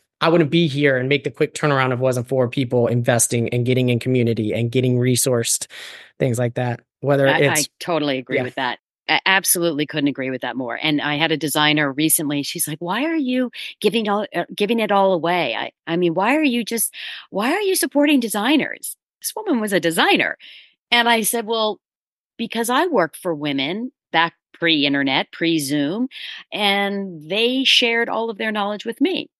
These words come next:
Speaker 2: So this is my way of paying it forward. There's just new platforms that didn't exist." And frankly, I don't have competition, nor do you, Sean. I learned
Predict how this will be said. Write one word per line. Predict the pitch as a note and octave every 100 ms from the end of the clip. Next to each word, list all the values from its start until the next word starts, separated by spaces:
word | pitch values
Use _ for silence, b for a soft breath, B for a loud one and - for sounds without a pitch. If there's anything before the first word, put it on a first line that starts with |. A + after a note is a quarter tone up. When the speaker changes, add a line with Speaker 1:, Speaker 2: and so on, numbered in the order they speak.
| _
Speaker 2:
So | - A3
this | G#3 B3+
is | B3+ G#3+
my | G#3 A3+
way | G3+ F#3+
of | E3+
paying | E3+ E3
it | D3 -
forward. | C#3+ D#3+ A#3
There's | A#3+
just | - A3+
new | A3+ A3+
platforms | - G3+ C4 - D#3+ - E3+
that | F3+ E3 _ _ -
didn't | G#3 A3+
exist." | G#3 D3 G3+ A#3 - - - B B B B
And | F#3+ F#3
frankly, | G#3+ A#3+ C4 C4+ - _ _ -
I | B3+
don't | G#4 F4+
have | - C#4+
competition, | - F#3+ D3 C3+ - B2+ - - _ _ -
nor | G3 C4+ E4+
do |
you, | D4+ A#3+ C#4
Sean. | - B2+ A2 - B B B
I | B3 C4
learned | C4 C#4 D4 D4